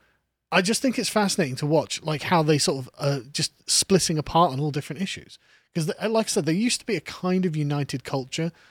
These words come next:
that wasn't necessarily anti-Western, but it had those undertones to it, obviously. Uh, but now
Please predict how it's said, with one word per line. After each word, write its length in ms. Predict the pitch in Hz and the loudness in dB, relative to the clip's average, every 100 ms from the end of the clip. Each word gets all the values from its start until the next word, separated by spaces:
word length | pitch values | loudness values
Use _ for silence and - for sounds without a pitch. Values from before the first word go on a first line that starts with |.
| _ - | _ -6
that 80 | 135 | 0
wasn't 500 | 139 170 175 165 131 | 4 4 4 -2 -4
necessarily 1080 | 147 143 143 - - 165 156 117 92 80 _ | -4 -2 -2 -2 0 2 0 -2 -8 -16 _
anti-Western, 760 | 139 131 - 117 139 135 - - _ _ _ _ | -6 -6 -4 -6 -6 -6 -10 -16 _ _ _ _
but 80 | 131 | -8
it 60 | 139 | -2
had 200 | 160 120 | 0 0
those 180 | 120 107 | -4 -8
undertones 480 | 98 90 92 78 - | -10 -14 -20 -20 -18
to 100 | 95 | -18
it, 80 | 64 | -18
obviously. 500 | - _ - - - _ _ _ - | -20 _ -20 -20 -20 _ _ _ -10
Uh, 120 | 98 | -10
but 220 | 98 131 | -6 -2
now 460 | 180 214 85 95 | 2 2 0 -12